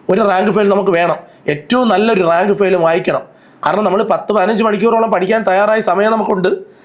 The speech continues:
നമുക്ക് ആഗ്രഹമുണ്ട്, നമുക്ക് നേടിയെടുക്കണമെന്നുള്ള ഒരു, ഒരു, ഒരു ഫൈറ്റിംഗ്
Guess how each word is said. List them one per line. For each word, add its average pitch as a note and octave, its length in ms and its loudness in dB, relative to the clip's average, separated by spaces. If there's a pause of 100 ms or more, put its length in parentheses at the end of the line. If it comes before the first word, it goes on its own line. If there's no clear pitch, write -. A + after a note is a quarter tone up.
(260)
നമുക്ക് F#3 180 0 (100)
ആഗ്രഹമുണ്ട്, G#3 560 0 (400)
നമുക്ക് F#3 220 0
നേടിയെടുക്കണമെന്നുള്ള A3 880 0
ഒരു, A3+ 100 2 (160)
ഒരു, G#3+ 120 0 (440)
ഒരു E3+ 100 2 (160)
ഫൈറ്റിംഗ് G#3 460 -2